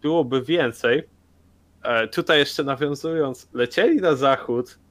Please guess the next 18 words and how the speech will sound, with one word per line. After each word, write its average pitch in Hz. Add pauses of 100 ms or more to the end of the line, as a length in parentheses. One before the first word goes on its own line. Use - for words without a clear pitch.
(1160)
więc 143
lecieli 156
nad 151
Rosją 123 (500)
i 139
nie 156
było 175
żadnego 127
lądowania 120 (300)
w 123
Rosji, 117 (320)
łącznie 156
z -
tą 143
Moskwą. 139 (1300)
I 139
to 170
trochę 165